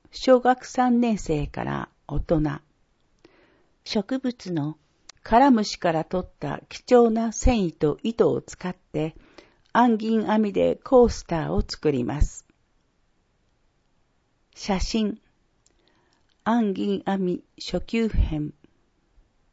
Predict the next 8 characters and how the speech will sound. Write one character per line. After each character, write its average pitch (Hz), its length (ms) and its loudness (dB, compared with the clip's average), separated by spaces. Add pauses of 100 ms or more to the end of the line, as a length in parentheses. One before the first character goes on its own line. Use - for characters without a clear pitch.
(1120)
写 - 220 -6
真 247 360 0
の 196 200 -2
説 - 320 -2
明。 160 280 -4 (1080)
キ - 80 -4
ャ 190 60 -2
ッ - 20 -18